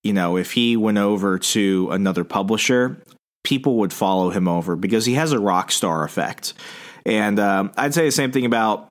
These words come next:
Chip Zdarsky, maybe Tom Taylor. Uh, Tom Taylor, who wrote Injustice, really, the, the, all the Injustice, uh, series, um, you know, he, he has a bit of a rock star following, but really,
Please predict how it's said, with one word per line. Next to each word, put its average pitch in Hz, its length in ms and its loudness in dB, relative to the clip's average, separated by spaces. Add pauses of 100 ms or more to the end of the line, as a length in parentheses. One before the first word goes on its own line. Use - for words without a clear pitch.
Chip 123 200 -2
Zdarsky, 107 680 0
maybe 104 360 0
Tom 110 320 -2
Taylor. 113 580 0 (160)
Uh, 98 260 0
Tom 120 240 -2
Taylor, 113 440 0
who 110 120 0
wrote 104 280 0
Injustice, 101 720 -2
really, 101 260 0
the, 107 400 -2
the, 113 200 0
all 127 200 0
the 120 100 0
Injustice, 110 880 0
uh, 98 320 0
series, 101 640 0 (540)
um, 101 520 0
you 117 100 2
know, 101 80 0
he, 117 240 2
he 120 80 0
has 113 160 0
a - 20 -18
bit 110 120 2
of 95 60 -2
a 98 40 0
rock 92 240 0
star 101 180 0
following, 92 520 0
but 92 100 -2
really, 117 420 2